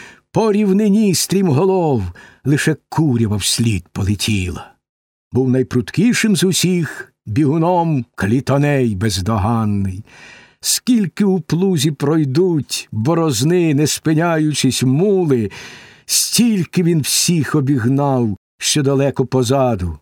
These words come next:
лишились. Інші потому в борінні виснажливим міряли сили. В ньому найкращих борців переміг Евріал нездоланний, а у стрибках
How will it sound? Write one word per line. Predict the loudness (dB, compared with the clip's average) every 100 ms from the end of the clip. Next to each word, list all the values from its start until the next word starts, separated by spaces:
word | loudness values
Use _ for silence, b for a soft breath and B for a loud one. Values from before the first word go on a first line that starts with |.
| _ _
лишились. | -2 0 0 0 0 -2 -4 -6 -6 -10 _ _ _ _ _ _ _ -2
Інші | 0 0 0 -2
потому | -4 -2 0 0 0
в | 0
борінні | -2 0 0 0 2 2 2 0 B B B
виснажливим | -2 -2 0 0 0 0 0 0 0 -2 B
міряли | -2 2 2 0 0 0
сили. | 0 0 0 0 -2 -4 -10 _ _ _ -4
В | 0
ньому | 0 0 0
найкращих | 0 0 0 0 -2 -2 -2
борців | 0 0 0 0 0 0 -2
переміг | -2 0 2 2 0 -2 -10 _
Евріал | -2 0 0 2 2 2 2 0 -2 -4 -2
нездоланний, | 0 0 -2 -2 0 0 0 0 0 -2 -4 B B B B -6
а | -4 -2
у | -2
стрибках | -4 -2 -4 -4 -4 -2 -2 -6 -16